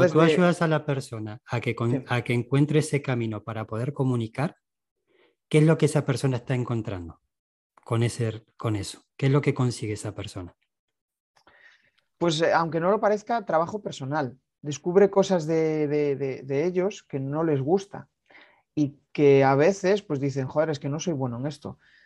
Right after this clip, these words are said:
Speaker 2: Bueno, pues practica.
Speaker 1: ¿Y el
Speaker 2: ¿No?
Speaker 1: beneficio de lograr poder comunicar y exponerse, qué, a qué les
Speaker 2: Pues
Speaker 1: lleva a ellos?
Speaker 2: pues normalmente les lleva a, a,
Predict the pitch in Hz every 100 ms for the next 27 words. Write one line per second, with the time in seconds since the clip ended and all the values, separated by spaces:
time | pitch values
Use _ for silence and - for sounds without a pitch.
0 | _ _ _ _ _ 135 123 131 - 110
1 | - 160 139 127 _ _ _ _ 131 117
2 | 117 120 120 - 147 175 147 143 127 123
3 | 135 139 - _ _ _ _ _ 123 123
4 | 127 123 120 117 110 131 170 - _ 131
5 | 120 - 117 135 143 - 202 _ _ _
6 | _ _ - _ _ _ _ - 160 -
7 | 135 160 151 120 131 101 90 _ _ _
8 | _ 123 110 110 98 95 _ _ _ _
9 | 175 156 170 185 190 185 190 196 156 170
10 | 185 180 160 143 143 139 127